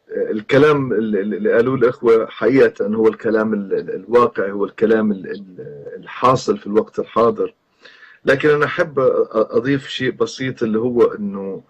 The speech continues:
الأرواح الشريرة مش بتموت أبدا، زي ما الملائكة ما بتموتش، الأرواح ما، مش بتموت. عالم الروح عالم حي، عالم كائن.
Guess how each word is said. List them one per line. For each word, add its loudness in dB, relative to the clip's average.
الأرواح 2
الشريرة 2
مش -6
بتموت -4
أبدا، 0
زي 2
ما 2
الملائكة 4
ما -2
بتموتش، -6
الأرواح 0
ما، -4
مش -8
بتموت. 0
عالم 4
الروح 0
عالم 0
حي، -4
عالم -4
كائن. -4